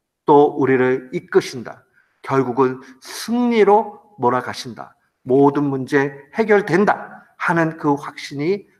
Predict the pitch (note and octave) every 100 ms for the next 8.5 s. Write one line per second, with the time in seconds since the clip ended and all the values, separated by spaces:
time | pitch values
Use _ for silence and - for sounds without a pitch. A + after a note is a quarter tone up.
0 | _ - B2+ B2 A2 G#2+ A2 G#2+ G2+ A2
1 | A2+ F3+ G#3 _ _ - C#3 B2+ G#2 G2
2 | F#2 - _ _ - - B2+ G#2+ F#2 F2
3 | E2 A#2 E3+ - _ _ _ _ F#2+ F#2
4 | F#2+ G2+ G2 F2 _ _ _ _ - A2+
5 | G#2+ G#2 G2+ G2+ - A#2+ A2+ G#2+ F#2 -
6 | _ - G#2+ G#2+ G#2+ A2 - A2 - -
7 | - G#2+ - _ _ _ _ _ A2+ G#2+
8 | A2+ A2 A2 F#2 -